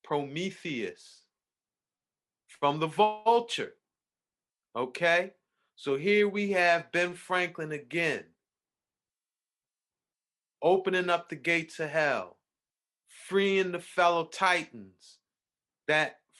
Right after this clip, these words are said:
f-, then free Prometheus so that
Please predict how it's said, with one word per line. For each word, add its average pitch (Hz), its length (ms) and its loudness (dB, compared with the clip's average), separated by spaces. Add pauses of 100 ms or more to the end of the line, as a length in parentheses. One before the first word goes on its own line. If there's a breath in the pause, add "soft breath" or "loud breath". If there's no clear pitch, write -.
(100)
f-, 117 100 -20
then 185 280 2
free 185 400 -4
Prometheus 165 1120 -8 (1400)
so - 240 -6
that 139 420 0